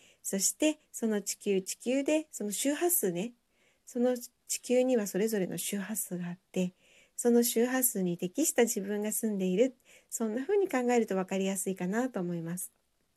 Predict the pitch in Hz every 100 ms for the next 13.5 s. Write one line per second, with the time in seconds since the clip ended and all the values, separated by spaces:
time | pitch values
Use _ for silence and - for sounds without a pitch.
0 | - _ - - _ 233 214 180 190 190
1 | 185 214 339 349 233 214 208 202 185 175
2 | 170 170 - 311 302 233 220 240 285 240
3 | 233 202 233 254 247 185 170 - 190 202
4 | - - 240 240 240 226 - 208 208 214
5 | - 208 196 165 - - - - - 330
6 | 330 320 320 320 294 240 202 220 202 -
7 | 185 175 165 185 _ 202 202 202 185 -
8 | 220 233 240 185 180 - 180 302 - _
9 | _ _ _ _ _ _ _ _ - -
10 | - _ - 285 359 233 233 233 190 -
11 | - 208 269 277 247 - 180 151 262 330
12 | 214 - 196 185 185 185 190 180 165 170
13 | 170 185 180 185 -